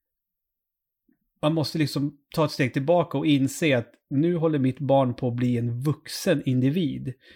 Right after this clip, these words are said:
Min b-, mitt barn säger ifrån. Mitt barn liksom sätter gränser och liksom, ja, det är ju så här, ja, men jag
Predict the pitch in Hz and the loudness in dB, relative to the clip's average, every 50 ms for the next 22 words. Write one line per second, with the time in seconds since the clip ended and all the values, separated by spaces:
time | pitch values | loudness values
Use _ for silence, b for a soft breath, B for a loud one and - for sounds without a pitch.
0 | b b b b - 127 139 170 180 165 151 131 117 120 165 165 - _ - 156 | b b b b 2 4 6 6 6 4 2 -2 -2 -4 -6 -8 -8 _ -2 -2
1 | 180 175 - 143 127 160 190 208 180 147 - - - 131 123 123 120 117 113 - | -2 0 -2 0 0 2 2 2 0 -2 -2 0 0 0 0 0 0 -2 -4 -8
2 | - - - 254 208 - - - - - - - - - - - - - - 135 | -10 -6 -2 -2 -2 -2 -6 -10 -12 -12 -14 -16 -16 -20 -20 -20 -20 -10 -2 2
3 | 151 165 156 - - - 180 185 202 110 135 147 131 127 127 - - 139 127 123 | 2 2 2 -2 -8 -6 -4 -2 0 0 2 2 2 0 -2 -2 -4 -4 -4 -2
4 | - 139 123 - - 127 120 131 131 127 120 120 117 - - 165 135 127 120 123 | -2 -2 -2 -2 -2 -2 0 2 2 2 2 0 -2 0 0 2 2 2 2 0
5 | 123 - - 139 123 120 117 113 b b b b b b b b b b b b | -2 -2 -2 -4 -2 -2 -4 -8 b b b b b b b b b b b b
6 | b b b b _ _ - 156 127 117 110 - - _ _ _ _ _ _ _ | b b b b _ _ -14 -12 -12 -12 -14 -16 -20 _ _ _ _ _ _ _
7 | _ 160 156 156 151 147 139 139 131 - 135 131 151 - 151 160 160 151 131 123 | _ 0 2 2 2 2 2 0 0 0 0 0 2 0 0 2 2 2 0 0
8 | 139 151 143 131 143 160 196 233 220 170 147 139 | -4 -6 -4 0 0 2 2 0 0 -2 -4 -6